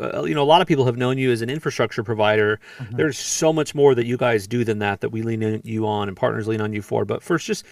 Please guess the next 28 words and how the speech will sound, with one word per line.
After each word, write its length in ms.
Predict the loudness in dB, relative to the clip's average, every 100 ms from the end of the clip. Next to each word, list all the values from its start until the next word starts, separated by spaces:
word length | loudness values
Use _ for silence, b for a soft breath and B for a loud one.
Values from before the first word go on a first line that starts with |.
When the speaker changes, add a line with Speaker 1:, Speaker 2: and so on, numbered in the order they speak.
| -2
Speaker 1:
tell 120 | -2
us 120 | 2
a 20 |
little 140 | 6 6
bit 20 |
about 120 | 6
your 180 | 4 4
role, 440 | 8 8 8 6 b b b b
Rackspace, 640 | 4 4 6 6 6 -2
and 100 | -4
then, 180 | -2 -2
w-, 200 | -2 -4
you 120 | -4 -6
know, 100 | -4
define 460 | -6 2 4 4
for 160 | 4 0
us 160 | 0
your 100 | -6
cloud 380 | -8 4 6 4
and 80 | 2
Kubernetes 420 | -2 0 0 -2
practice 440 | 0 0 0 -6 -10
there. 220 | -12 -12 _ _ _ _ _ _ _ -4
Speaker 2:
I'd 140 | 0
be 60 | 2
happy 260 | 2 0
to. 240 | -2 -2 0
So, 340 | 2 2 0